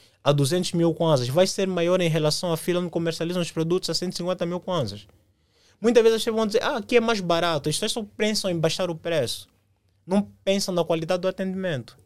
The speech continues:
E o que dita a permanência, mais uma vez, do cliente é o bom atendimento ou a gestão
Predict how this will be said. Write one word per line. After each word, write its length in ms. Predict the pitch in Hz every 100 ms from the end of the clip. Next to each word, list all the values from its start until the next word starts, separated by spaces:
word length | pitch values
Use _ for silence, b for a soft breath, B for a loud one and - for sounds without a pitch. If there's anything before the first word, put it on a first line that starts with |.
| -
E 60 | 135
o 20 |
que 140 | -
dita 600 | 143 131 185 202 - 107 -
a 80 | 123
permanência, 540 | - 127 127 147 -
mais 220 | 131 139
uma 100 | 139
vez, 220 | 120 131 127
do 100 | 120
cliente 540 | - 123 147 151 - _ _ _ _ _
é 300 | 143 123 101 _ _
o 80 | 120
bom 320 | 123 160 170
atendimento 800 | - 139 131 123 127 139 147 123 110 -
ou 100 | 139
a 60 |
gestão 520 | 123 120 - 135 135